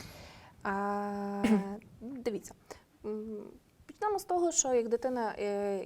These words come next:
якщо дитина ходить в польську школу, вона має можливість скористатися з психологічно-педагогічної допомоги, яка є на терені школи. І спеціалісти, вони переважно є, е, мають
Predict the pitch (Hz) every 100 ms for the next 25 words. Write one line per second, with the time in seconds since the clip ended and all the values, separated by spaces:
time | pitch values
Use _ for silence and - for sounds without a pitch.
0 | - 220 - 262 247 208 196 175 165 -
1 | 170 170 175 - 139 196 311 - - 202
2 | 240 370 302 254 226 247 269 - 208 -
3 | 220 - 202 202 202 196 220 - 220 185
4 | 196 196 - 175 175 202 339 - 269 -
5 | 185 240 285 208 247 226 208 185 180 170
6 | 175 - 208 - - - - - - 285
7 | 370 370 - - - - - 370 359 240
8 | 262 - 349 311 277 311 269 233 233 247
9 | - 220 208 202 214 226 226 220 208 196
10 | 202 202 202 175 214 247 240 220 214 -